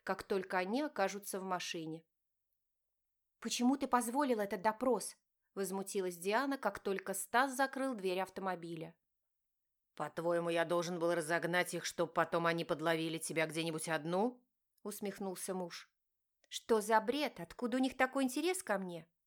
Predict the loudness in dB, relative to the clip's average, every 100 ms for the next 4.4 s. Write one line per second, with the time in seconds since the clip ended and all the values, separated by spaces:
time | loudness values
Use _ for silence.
0 | _ _ -12 -8 -6 -6 -4 0 2 2
1 | 0 -6 -6 -6 -2 -2 -2 -2 -2 -2
2 | 0 -2 -4 -12 _ -20 -8 -2 0 0
3 | -2 -2 -2 -2 2 6 6 4 -2 -6
4 | -4 -2 -4 -8